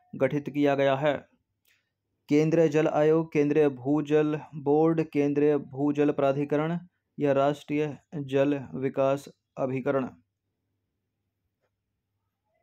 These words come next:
केंद्रीय भूजल प्राधिकरण। ठीक है, ऑप्शन नंबर सी हो जाएगा इसका आंसर।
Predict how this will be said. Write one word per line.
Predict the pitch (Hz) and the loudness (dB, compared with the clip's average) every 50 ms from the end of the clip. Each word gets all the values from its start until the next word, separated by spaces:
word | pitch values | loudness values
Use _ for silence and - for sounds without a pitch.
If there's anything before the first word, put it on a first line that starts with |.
| _ 330 _ _ 339 339 339 330 330 _ 339 349 _ _ 679 679 _ _ _ _ _ _ _ _ _ _ _ _ _ _ - | _ _ _ _ _ _ _ _ _ _ _ _ _ _ _ _ _ _ _ _ _ _ _ _ _ _ _ _ _ _ -2
केंद्रीय | 147 147 151 156 160 165 175 185 | 0 2 2 4 4 4 4 4
भूजल | 180 131 135 139 147 151 143 160 165 170 165 | 2 2 0 0 0 2 2 4 4 4 2
प्राधिकरण। | 160 - 147 131 127 123 131 123 120 123 123 117 - - _ _ _ _ _ _ _ - | 2 0 2 2 2 2 0 -2 -2 -2 -2 -2 -4 -10 _ _ _ _ _ _ _ -18
ठीक | - 139 143 165 | -16 -12 -8 -6
है, | 175 165 135 120 - - | -4 -4 -6 -8 -10 -10
ऑप्शन | 123 127 120 - - 135 | -10 -10 -10 -8 -8 -6
नंबर | 131 131 127 123 131 127 | -4 -4 -2 -2 -2 -4
सी | 127 - 139 | -4 -6 -6
हो | 131 131 127 120 | -6 -6 -4 -4
जाएगा | 123 120 120 123 | -4 -4 -2 -4
इसका | 123 123 - 127 | -4 -6 -8 -8
आंसर। | 123 123 123 - - 147 170 | -8 -8 -10 -10 -12 -12 -14